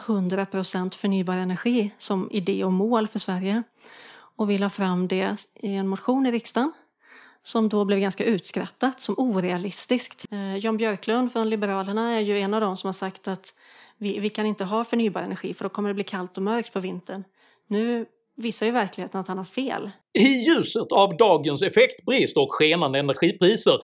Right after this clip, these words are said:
Speaker 2: är det lätt att konstatera att Björklund hade rätt och att manipulationen för att förstöra den existerande planerbara kärnkraften faktiskt mycket väl förtjänade att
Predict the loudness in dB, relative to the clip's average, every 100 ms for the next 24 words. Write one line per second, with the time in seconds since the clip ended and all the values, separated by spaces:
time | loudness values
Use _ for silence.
0 | _ 0 2 2 -2 -4 -2 0 0 0
1 | 0 0 0 -4 -10 _ -4 -4 4 8
2 | 8 6 -2 0 0 -4 _ 0 2 2
3 | 2 2 0 -10 -20 _ _ -2 0 2
4 | 0 0 2 4 4 2 2 4 2 0
5 | -4 -2 0 -2 2 4 4 2 0 -2
6 | -2 0 2 2 -2 0 2 2 2 2
7 | 2 0 4 4 4 0 -2 _ -2 0
8 | 0 -6 -14 -12 -2 0 2 0 0 0
9 | -2 -4 -10 _ _ -2 2 0 0 -8
10 | -12 -4 -2 -2